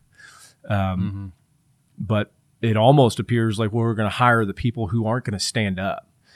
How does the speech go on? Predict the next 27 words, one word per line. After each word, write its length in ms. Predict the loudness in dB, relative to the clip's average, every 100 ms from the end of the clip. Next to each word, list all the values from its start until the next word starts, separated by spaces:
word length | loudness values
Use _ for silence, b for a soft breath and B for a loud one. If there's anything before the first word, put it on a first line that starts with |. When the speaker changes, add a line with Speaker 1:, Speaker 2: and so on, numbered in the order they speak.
| b
Speaker 1:
And 160 | 0 4
that's 220 | 4 4
really 260 | 4 6 4
the 120 | 0
theme 340 | 0 4 4
that 140 | 2 0
I 100 | -4
heard 380 | -2 -2 0
the 60 | -2
most, 340 | -4 -4 -6
dude, 220 | -8 -10 -8
was, 260 | -10 -10 -10
was 360 | -8 -6 -8 -10 b b b b b _ _ _ -6
that 420 | -2 0 0 -4 _ _ _ _ _ _ -6
when, 200 | -2 0
remember 260 | 2 6 6
when 80 | 6
I 80 |
said 320 | 4 2 2 2
that, 160 | 0
"Well, 140 | 2 4
at 80 |
this 140 | 4 0
base, 560 | 0 -2 -4 -8 -12 -10
this 160 | -6
doesn't 220 | -6 -8 -6
happen. 340 | -6 -6 -12